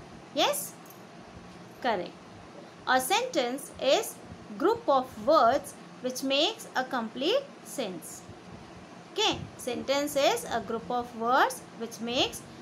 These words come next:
a complete sense. Now there are different kinds of sentences, okay,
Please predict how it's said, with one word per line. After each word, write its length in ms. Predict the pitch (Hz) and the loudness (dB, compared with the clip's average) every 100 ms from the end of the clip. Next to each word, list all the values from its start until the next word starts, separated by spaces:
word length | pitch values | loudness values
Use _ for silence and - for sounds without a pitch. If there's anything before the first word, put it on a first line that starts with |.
| - - | -6 -4
a 80 | - | 0
complete 640 | 233 214 247 320 554 - - - | -2 -2 0 4 4 0 -12 -12
sense. 540 | - 240 170 170 - - - - - - - - - | -6 -4 -4 -8 -12 -14 -16 -16 -18 -18 -18 -12 0
Now 80 | 339 | 4
there 200 | 349 370 | 6 6
are 160 | 403 | 6
different 540 | 349 339 - 440 508 - | 4 0 2 0 0 2
kinds 400 | 320 302 370 381 | 4 6 4 4
of 160 | 349 | 4
sentences, 840 | 349 240 196 196 185 - 180 - - - - - 220 | 2 -6 -4 -6 -6 -8 -12 -12 -14 -16 -16 -14 -6
okay, 180 | 277 | -2